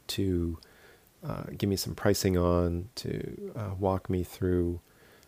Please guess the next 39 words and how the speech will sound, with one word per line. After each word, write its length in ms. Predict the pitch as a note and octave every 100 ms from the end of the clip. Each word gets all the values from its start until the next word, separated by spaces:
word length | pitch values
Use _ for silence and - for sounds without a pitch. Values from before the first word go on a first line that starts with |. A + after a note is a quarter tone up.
| _ -
uh, 200 | G2+ -
what 220 | - G#2 -
kind 160 | G2
of 80 | F#2
structures 440 | - F#2+ - G2
they 120 | - F#2+
would 100 | E2+
have 160 | F2+
available. 800 | F#2+ F2 F2+ F#2+ F#2 E2 F#2 F#2+ - _ _ _ - -
And 340 | G2+ F#2+ F#2+
it 60 | -
was 180 | A#2 G2+
really 220 | C#3+ D#3+
interesting 380 | C#3 A2+ - F#2+
because 380 | F2+ F#2 F2+ - - - - - - _ -
I 40 |
get 160 | A#2+ F3+
the 80 | G3+
sense 600 | - - A2 A2 - -
that, 640 | - G2+ F2+ - - - - _ _ _ _ _
and, 240 | A2 - D#2 -
<laughs> 160 | - F#2 - - - - - - - -
um, 500 | A#2 G#2 F#2+ F#2 A2+ - _ _
there 320 | G#2 C#3+ D#3
are 300 | D3 A#2 A2
a 80 | -
lot 260 | F#2+ F#2 G2
of 100 | F#2+
people 320 | G2+ - F2+
that 180 | F#2 F#2
are, 400 | G2+ G2 - - _ -
uh, 400 | G2+ F#2+ F#2 F#2+ F#2+
deep 260 | A2+ A2 -
in 200 | - F#2
the 80 | F2+
space 600 | - F2+ F2 E2+ - -
and 200 | A#2+ F2
have, 260 | F2 F2+ -
uh, 360 | - G2+ F#2